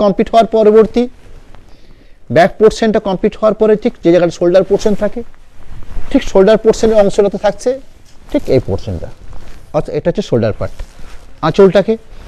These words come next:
আলাদা করে printed হিসেবে সাজিয়ে নেওয়া হচ্ছে। এই গেল আমার item। যার code number আছে আঠারোশো ঊনসত্তর নাম্বার code,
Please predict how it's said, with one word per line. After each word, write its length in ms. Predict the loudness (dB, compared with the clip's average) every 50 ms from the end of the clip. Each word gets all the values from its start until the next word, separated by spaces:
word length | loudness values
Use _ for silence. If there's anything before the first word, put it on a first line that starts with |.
| -2 -2 -2 -2 -4 -6 -6 -4 -2
আলাদা 180 | -2 0 0 0
করে 100 | 0 0 0 0
printed 240 | -2 -4 -4 -4 -8 -6
হিসেবে 180 | -6 -6 -6 -6 -8
সাজিয়ে 240 | -12 -14 -14 -14 -14
নেওয়া 140 | -14 -16 -16 -16
হচ্ছে। 220 | -18 -18 -20 -20 -20 -20 -20 -20 -20 -20 -14 -4 2 4
এই 60 | 4 6
গেল 100 | 6 4 4
আমার 140 | 4 2 2 0
item। 240 | 0 0 -2 -4 -6 -6 -10 -16 -18 -20 -20 -20 -20 -20 -20 -20 -20 -20 -20 -20 -20 -8 -2 0
যার 100 | 0 0 2 2
code 140 | 0 0 2 2
number 160 | 2 2 4 2 2
আছে 120 | 2 2 0 0
আঠারোশো 340 | 0 0 -2 -2 0 0 0 0
ঊনসত্তর 480 | 2 0 0 -2 -4 -4 0 0 0 2 2 2
নাম্বার 200 | 2 2 2 2 2 2
code, 160 | 0 0